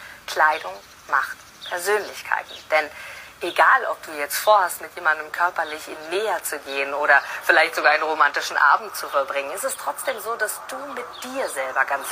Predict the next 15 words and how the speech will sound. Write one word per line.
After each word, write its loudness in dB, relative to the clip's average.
viel -8
machst. -2
Selbst 4
wenn -4
die -6
Unterwäsche -2
an 2
diesem -8
Tag 4
niemand -2
sieht, -2
wirst 0
du -4
immer -2
wissen -4